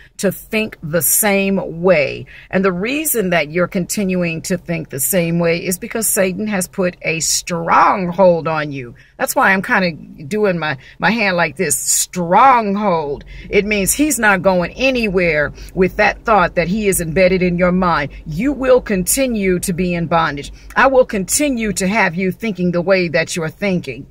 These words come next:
But in fact, you don't have to think the way that he wants you to think. Remember, all you have to do is pray and decree and declare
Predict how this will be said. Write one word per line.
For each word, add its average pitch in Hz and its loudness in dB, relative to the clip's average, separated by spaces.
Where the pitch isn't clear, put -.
But 233 4
in 226 -2
fact, - -2
you 226 -2
don't 190 -2
have 285 -2
to 190 -4
think 180 -4
the 170 -4
way 165 0
that 180 0
he 262 -2
wants 180 -2
you 165 -4
to 151 -4
think. 170 -4
Remember, 190 -2
all - 2
you 220 -2
have 220 0
to 196 -2
do 202 0
is 180 -2
pray 185 0
and 180 2
decree 262 -2
and 196 2
declare 175 2